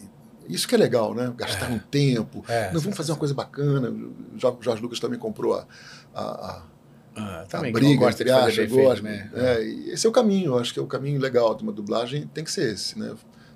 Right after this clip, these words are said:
Speaker 1: Talvez forçar a barra pra ir o caminho inverso do, do,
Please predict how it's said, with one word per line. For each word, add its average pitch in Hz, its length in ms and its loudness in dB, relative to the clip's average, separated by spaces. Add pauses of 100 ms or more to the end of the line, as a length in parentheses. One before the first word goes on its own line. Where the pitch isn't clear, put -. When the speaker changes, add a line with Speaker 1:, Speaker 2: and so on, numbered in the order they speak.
Speaker 1:
Talvez 117 460 -4 (320)
forçar - 400 -2
a 120 40 -2
barra 120 260 0
pra 127 160 0
ir 135 160 -4 (280)
o - 40 -20
caminho 127 260 -2
inverso 110 380 -2 (280)
do, - 100 -12
do, - 40 -20